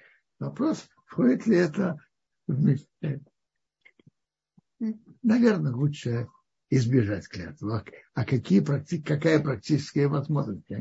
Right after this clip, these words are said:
Лучше сказать,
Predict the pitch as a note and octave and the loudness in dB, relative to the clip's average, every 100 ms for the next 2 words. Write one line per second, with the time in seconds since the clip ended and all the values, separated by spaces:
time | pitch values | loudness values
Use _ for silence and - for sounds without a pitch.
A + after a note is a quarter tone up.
0 | G#2+ - _ _ _ _ - - _ _ | -10 -12 _ _ _ _ -20 -20 _ _
1 | _ _ _ _ _ _ - - _ _ | _ _ _ _ _ _ -20 -20 _ _
2 | _ _ _ _ _ D3+ G#3+ - F#3+ - | _ _ _ _ _ 4 6 6 0 2
3 | D#3+ C#3+ E3 D#3 D3+ - | 2 2 0 -2 -6 -16